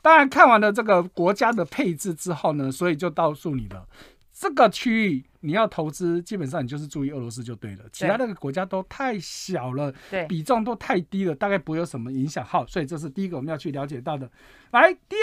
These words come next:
Speaker 1: 二个我们要看到的是什么呢？是产业的部分。我们刚刚是不是说，诶，这个区域你最重要的产业，啊，最重要的国家叫做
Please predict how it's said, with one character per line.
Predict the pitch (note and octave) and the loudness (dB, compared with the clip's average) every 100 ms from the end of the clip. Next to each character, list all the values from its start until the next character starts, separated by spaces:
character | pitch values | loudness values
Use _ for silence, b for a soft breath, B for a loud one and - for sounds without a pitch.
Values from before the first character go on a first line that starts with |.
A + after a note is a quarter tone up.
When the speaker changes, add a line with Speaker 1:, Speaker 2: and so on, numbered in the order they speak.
| G4+ | 8
Speaker 1:
二 | D4+ | 8
个 | C4+ G#3 | 8 2
我 | E3+ | 2
们 | E3 A3+ | 2 4
要 | C#4 A3 | 4 2
看 | - D4+ A#3 G#3+ | 0 0 0 0
到 | B3+ F#3+ | 2 2
的 | F#3 D3 | 2 -4
是 | A3 | -6
什 | G3 C#3+ | -6 -4
么 | D3+ | 0
呢？ | E3+ D#3+ | 0 0
是 | D#3+ A3 D3+ - _ _ | -2 -2 -2 -4 _ _
产 | - D#3+ C3+ | -4 -2 0
业 | G#3+ | 2
的 | F3 | 2
部 | C3+ E3+ | 0 -4
分。 | C#3+ D3 - - b b b b | -2 -4 -6 -18 b b b b
我 | - B3 | 4 6
们 | |
刚 | F4 G4+ | 12 12
刚 | G#4 | 12
是 | C#4 | 4
不 | F#4+ | -2
是 | C#4+ | 2
说， | F4 D#4+ E4 B3+ | 8 10 10 8
诶， | C#4+ | 0
这 | E4 G#4 | 2 4
个 | F4 | 4
区 | - F4 E4+ | 6 6 6
域 | |
你 | G#3+ | 4
最 | F#3 E4+ | 0 0
重 | C#4+ D4 | 2 4
要 | C#4+ | 4
的 | A3+ G3 F3+ _ _ _ _ | 4 4 2 _ _ _ _
产 | - F#3+ | -2 0
业， | G3 C#4 G#3 | 2 4 4
啊， | F#3 | 4
最 | F3 E4+ | 4 6
重 | D#4 | 6
要 | D4 | 8
的 | G#3+ | 6
国 | F#3+ F#3 | 4 2
家 | G#3+ G3+ | 4 4
叫 | A3 G#3+ | 2 2
做 | G#3+ E3 D3+ | 2 2 2